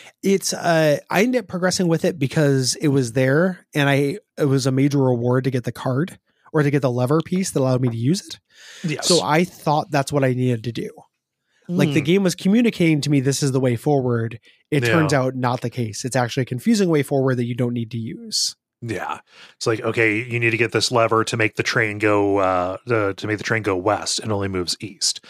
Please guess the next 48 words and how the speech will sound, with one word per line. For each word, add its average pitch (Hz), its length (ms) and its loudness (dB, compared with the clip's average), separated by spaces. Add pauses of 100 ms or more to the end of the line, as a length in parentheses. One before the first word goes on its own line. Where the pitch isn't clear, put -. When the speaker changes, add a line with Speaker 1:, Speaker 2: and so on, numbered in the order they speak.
(140)
Speaker 2:
It's - 100 -6
like, 107 160 -2
"Okay, 101 300 0
my, 98 320 -2
is 104 180 -2
my 104 100 -2
destination 101 580 -2
west 95 240 -2
of 151 100 0
here?" 190 320 0 (380)
No, 160 200 2
no, 147 140 2
that's 131 200 0
as 123 100 2
far 117 200 2
as 110 120 0
you 233 80 4
Speaker 1:
No, 208 60 4
no, 165 80 2
Speaker 2:
can 113 80 2
Speaker 1:
no. 107 60 4
Speaker 2:
go. 95 220 0
It's 107 200 0
just - 180 0
a 107 40 0
way 98 160 0
to 92 200 -4
backtrack 104 480 -2
in 143 80 -4
the - 60 -6
level. - 360 -6 (480)
Speaker 1:
In, 190 200 0
in 180 140 0
a 170 60 2
game 185 180 2
where 180 80 4
you 170 80 2
can 156 120 -2
fast 156 260 0
travel 139 260 0
between 127 260 0
bonfires, 127 600 0
if 147 220 -4
you 127 40 -2
can 127 140 -2
somehow 135 380 0
puzzle 127 320 -2
out 123 320 0